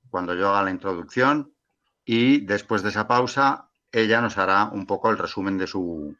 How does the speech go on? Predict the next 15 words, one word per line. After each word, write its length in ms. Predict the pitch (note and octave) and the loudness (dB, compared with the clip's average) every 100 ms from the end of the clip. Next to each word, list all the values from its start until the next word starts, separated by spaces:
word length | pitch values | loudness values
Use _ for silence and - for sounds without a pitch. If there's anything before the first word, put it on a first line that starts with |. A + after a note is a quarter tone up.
| - | -14
de 60 | F2 | -12
su 140 | F#2 | -8
biografía 440 | E2+ E2 E2 A2+ B2 | -4 -2 0 4 4
y 40 | |
de 100 | G2+ | 4
su 180 | - E2+ | 0 0
obra. 300 | D#2+ D2 - _ _ - - - _ _ - | 0 -2 -8 _ _ -20 -20 -20 _ _ -6
Eh, 540 | G2 G2 G2 F#2+ F#2+ | 0 4 4 4 4
el 120 | G#2+ F#2 | 2 2
programa 380 | G2 A2 C3+ | 2 4 2
sigue 200 | B2 B2+ | 2 0
el 80 | A2+ | 0
esquema 380 | G#2+ - B2+ C3 | 0 0 2 2
de 60 | A2 | 2
siempre. 520 | A2+ G#2 E2+ C#2+ | 0 -2 -2 -8